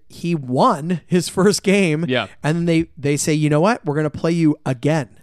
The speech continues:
Speaker 2: Right.
Speaker 1: And then Martin Jones is feeling the pressure a little bit. He's
Speaker 2: Right.
Speaker 1: gotta, you know, he's gotta deliver, and, uh, Dell, uh, played well in both those first games.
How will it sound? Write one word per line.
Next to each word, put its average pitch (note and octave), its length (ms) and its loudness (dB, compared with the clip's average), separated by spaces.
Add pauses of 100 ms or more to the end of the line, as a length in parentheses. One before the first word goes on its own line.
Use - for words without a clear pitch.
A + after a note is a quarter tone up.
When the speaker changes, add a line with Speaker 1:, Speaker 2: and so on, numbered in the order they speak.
(200)
Speaker 2:
Right. A2+ 320 -4
Speaker 1:
And C#3+ 200 -2
then D3 300 -2 (240)
Martin D#3 300 -6
Jones E3+ 360 0
is C#3+ 180 -2
feeling D#3+ 400 0
the E3 80 -2
pressure F#3 360 -2
a C3+ 60 0
little A#2+ 180 -6
bit. A2+ 240 -14
He's - 100 -10
Speaker 2:
Right. A#2 240 0
Speaker 1:
gotta, D3 460 0 (480)
you C3 100 -2
know, C3 60 0
he's B2+ 180 -4
gotta C3+ 280 -2
deliver, D3 480 -2
and, C3+ 340 -4
uh, B2+ 160 -4
Dell, D3+ 540 -2 (560)
uh, B2+ 160 -4
played D3+ 440 -4
well D3 320 0
in C3+ 120 -2
both D3 260 -2
those D3+ 220 -2
first - 280 -6
games. D3+ 500 -6